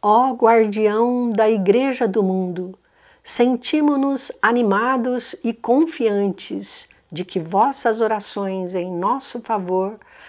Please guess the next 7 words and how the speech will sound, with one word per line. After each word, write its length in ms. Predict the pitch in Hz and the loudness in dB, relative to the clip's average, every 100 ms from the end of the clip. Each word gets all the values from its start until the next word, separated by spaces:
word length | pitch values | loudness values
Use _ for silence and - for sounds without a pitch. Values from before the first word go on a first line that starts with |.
| - | -20
serão 560 | - 277 254 277 277 214 | 2 4 6 4 0 -2
graciosamente 1500 | 247 262 277 - - 233 233 262 262 240 202 214 233 208 - | 0 0 0 -6 -4 2 2 2 0 -2 -2 -2 -2 -2 0
ouvidas 1000 | 202 175 185 240 226 185 175 170 - - - - _ | 0 -2 -6 -6 -6 -6 -8 -12 -16 -18 -20 -20 _
ao 160 | 269 294 | 0 0
trono 460 | - 202 185 180 | -2 0 0 -2
de 140 | 175 180 | -4 -4
Deus. 840 | 170 170 180 190 - - - | -2 -2 -2 -8 -14 -14 -16